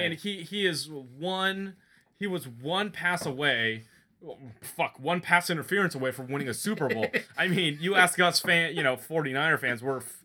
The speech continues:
Speaker 1: of course gonna say he was tackled in the end zone, but, you know, the re-, referees aren't gonna make that call. You know, he's, you know,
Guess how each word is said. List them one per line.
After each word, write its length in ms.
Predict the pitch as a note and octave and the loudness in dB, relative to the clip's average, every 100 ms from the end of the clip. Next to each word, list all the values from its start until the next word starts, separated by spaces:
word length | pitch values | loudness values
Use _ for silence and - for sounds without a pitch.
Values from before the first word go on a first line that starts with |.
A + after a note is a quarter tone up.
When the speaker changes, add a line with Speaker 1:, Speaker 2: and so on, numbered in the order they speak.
| - | -12
Speaker 1:
of 160 | D3 C#3+ | -12 -6
course 300 | F3+ F#3 - | 0 0 0
gonna 140 | C3 | -4
say 200 | A#2 C3 | -2 -2
he 100 | B2 | 0
was 140 | A2+ | -4
tackled 400 | - D3 C#3 C3+ | -4 -2 -2 -2
in 80 | A#2+ | -8
the 140 | A2+ C#3+ | -4 -2
end 160 | E3+ | -2
zone, 280 | B2+ A2 A2 - - _ | -4 -6 -8 -14 -20 _
but, 200 | F3 F3 | -2 0
you 120 | F3 | 0
know, 160 | E3 C3 | 0 0
the 120 | D3+ | 0
re-, 160 | C#3+ D3 - | 0 0 -2
referees 440 | D3+ C#3+ C#3+ A#2+ | -4 -2 -2 -4
aren't 200 | C3+ B2 | -6 -6
gonna 160 | A#2+ A#2 | -6 -6
make 220 | A#2 A2+ | -6 -6
that 220 | A#2 G#2+ - _ _ _ | -2 -4 -4 _ _ _
call. 360 | - D3+ D3 D3+ | 0 2 2 0
You 140 | D3 | -4
know, 240 | C3+ A#2 A2+ - _ _ _ _ _ | -2 -4 -8 -20 _ _ _ _ _
he's, 200 | F3 E3 E3+ - | -4 -4 -6 -8
you 100 | D#3+ | -4
know, 260 | A#2 A#2 | -2 -4